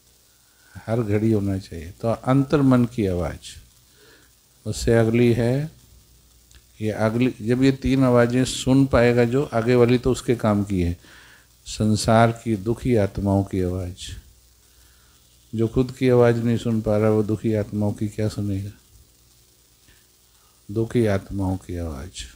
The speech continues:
भटकती हुई आत्माओं की आवाज़। ये मुरली में आता है, भटकती आत्माएं भी शांति मांग रही। संसार की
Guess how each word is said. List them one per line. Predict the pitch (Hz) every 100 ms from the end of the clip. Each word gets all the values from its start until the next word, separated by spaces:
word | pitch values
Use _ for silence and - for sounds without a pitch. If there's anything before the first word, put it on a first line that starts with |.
| _ -
भटकती | 98 113 120 139 - - 156
हुई | 143 135
आत्माओं | 123 113 110 101 98
की | 87 87
आवाज़। | 82 73 76 - _ _ _ _ _ _ _ _ _ _ _ _ 110
ये |
मुरली | 107 113 123 131
में | 127
आता | 120 120 110
है, | 87 - _ _ _ _ _ _ _ _ _ _ _ _ _ _
भटकती | 95 101 110 - 120 104
आत्माएं | 98 - 104 104 107
भी | 107 110
शांति | - 104 104 98 113
मांग | 101 98 98
रही। | 95 98 98 - _ _ _ _ _ _ _ _ _ -
संसार | 107 107 101 147 123 120
की | - 123